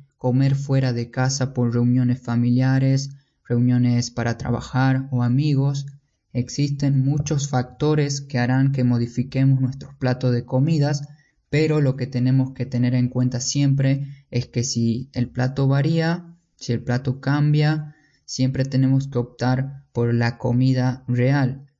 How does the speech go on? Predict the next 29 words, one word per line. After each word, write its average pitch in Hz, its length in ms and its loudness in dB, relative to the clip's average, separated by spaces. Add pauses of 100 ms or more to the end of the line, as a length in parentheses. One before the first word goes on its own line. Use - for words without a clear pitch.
(200)
porque 120 600 -4
tengamos 139 720 0
un 135 160 2
problema 127 800 0
o 123 100 -2
algún 127 240 2
inconveniente 135 1160 0
en 127 100 -4
algún 127 380 0
día, 139 560 -2 (240)
no 123 140 -2
tenemos 139 400 0
que 135 300 0
caer 123 280 0
en 127 80 4
la 120 160 -2
tentación 131 580 0
de 127 140 0
comer 123 420 0
comida 127 640 0
ultraprocesada 131 1200 -2 (240)
que 120 140 -2
sabemos 135 480 2
muy 127 220 0
bien 135 280 2
que 131 160 -2
no 123 100 2
es 123 120 2
buena. 120 500 -2